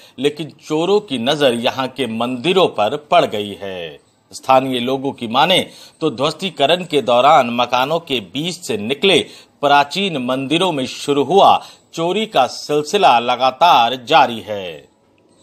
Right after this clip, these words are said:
चोरों ने अब की बार निशाना बनाया है ब्रह्मेश्वर महादेव को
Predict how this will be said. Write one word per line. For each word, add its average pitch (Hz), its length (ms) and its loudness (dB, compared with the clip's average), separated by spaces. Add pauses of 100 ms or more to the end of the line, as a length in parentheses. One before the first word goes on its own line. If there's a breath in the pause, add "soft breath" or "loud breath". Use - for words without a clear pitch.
(1900)
चोरों 151 300 4
ने 190 200 2 (380 loud breath)
अब 175 260 -2
की 147 80 -8
बार 143 340 2
निशाना 139 380 -2
बनाया 131 400 -2
है 123 360 -2 (260 soft breath)
ब्रह्मेश्वर 139 720 -2
महादेव 131 680 -6
को 82 360 -16